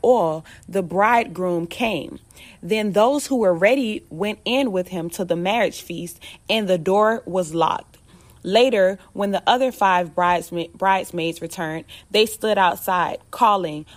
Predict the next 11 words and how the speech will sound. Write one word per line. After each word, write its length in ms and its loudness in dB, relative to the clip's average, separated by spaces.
'Lord, 680 2
Lord, 540 2
open 320 4
the 100 -2
door 240 0
for 200 -8
us.' 380 -8
But 140 0
he 200 -2
called 380 0
back, 320 -4